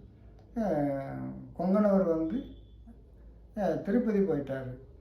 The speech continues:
இவர் பழையபடிக்கு சைனா போயிட்டாரு. சைனா போகும்போது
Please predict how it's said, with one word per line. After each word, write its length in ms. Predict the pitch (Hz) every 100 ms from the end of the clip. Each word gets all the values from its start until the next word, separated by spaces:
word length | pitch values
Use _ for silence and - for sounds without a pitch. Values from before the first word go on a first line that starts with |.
| - -
இவர் 260 | 196 262 226
பழையபடிக்கு 640 | 196 202 190 190 196 -
சைனா 220 | 156 160 156
போயிட்டாரு. 460 | 139 131 131 127 - - - -
சைனா 300 | 160 170 190
போகும்போது 840 | 185 170 170 170 165 160 247 -